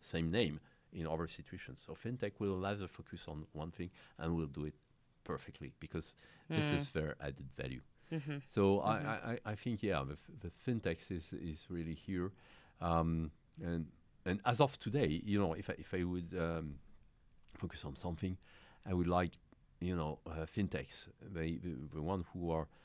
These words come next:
Speaker 1: focusing on the winning trio, meaning artificial intelligence,
Speaker 2: Mm-hmm.
Speaker 1: enhancement tech-, uh, privacy enhancement
Speaker 2: Mm-hmm.
Speaker 1: technologies, as well as data standardization. You know,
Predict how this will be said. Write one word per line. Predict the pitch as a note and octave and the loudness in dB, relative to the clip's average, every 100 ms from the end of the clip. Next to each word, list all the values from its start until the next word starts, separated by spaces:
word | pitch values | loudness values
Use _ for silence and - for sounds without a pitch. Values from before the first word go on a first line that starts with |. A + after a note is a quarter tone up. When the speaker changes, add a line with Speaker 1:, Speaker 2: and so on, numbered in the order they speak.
| - | -20
Speaker 1:
focusing | - E2+ - G2 | -14 -12 -4 0
on | F2 E2 E2 | 2 4 2
the | E2 D#2+ D#2 - _ - - - - | 2 2 0 -4 _ -20 -20 -20 -6
winning | F2 F#2 F2+ E2+ | 2 4 4 2
trio, | - G2 F2 D2+ D2 | -2 -2 0 0 -2
meaning | D2+ D#2+ D#2 D#2+ - | -2 0 0 -4 -6
artificial | E2 E2+ - F2+ F2+ E2+ | -6 -6 -8 -8 -4 -4
intelligence, | E2 C#3+ E3+ E3+ F#3 G3 - - | -4 -6 -8 -6 -8 -10 -10 -4
Speaker 2:
Mm-hmm. | D#3 C#3 C#3+ F3+ | -2 -2 -2 0
Speaker 1:
enhancement | G2+ F2+ B2+ C3+ C3+ C3+ - | 0 2 0 2 2 2 0
tech-, | B2 - - A#2 | -6 -6 -6 -6
uh, | |
privacy | G#2 A#2+ A2+ A2+ - G#2 | 0 4 4 2 0 0
enhancement | F#2+ F#2 B2+ D3 C#3+ | 0 -2 -2 0 0
Speaker 2:
Mm-hmm. | F#3+ | 0
Speaker 1:
technologies, | - A2+ A#2 C#3+ D3 - - _ - - - | -2 -2 -2 -4 -8 -10 -20 _ -20 -20 -4
as | G2+ F2 | 0 2
well | F2+ E2+ | 2 4
as | E2 D#2+ - - | 2 0 -4 -10
data | - C#2 | -8 -6
standardization. | C2+ D#2+ C#2+ C#2+ C#2+ D#2 - - | -6 -6 -6 -6 -8 -10 -12 -14
You | E2 | -8
know, | E2+ | -8